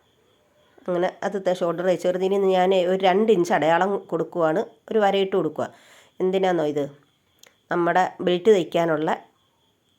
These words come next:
ഭാഗം ഒന്ന് അപ്പോഴേ അടയാളം ചെയ്ത് കൊടുക്കുക.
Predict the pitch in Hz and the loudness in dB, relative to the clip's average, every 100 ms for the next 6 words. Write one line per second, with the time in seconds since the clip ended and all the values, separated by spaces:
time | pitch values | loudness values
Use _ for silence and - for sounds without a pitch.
0 | _ - 175 175 190 - - 131 196 196 | _ 0 2 2 0 -4 -6 -2 -2 -2
1 | - 180 190 202 190 165 165 160 160 139 | -2 -8 -4 0 2 4 2 0 -4 -8
2 | 117 - - | -8 -10 -14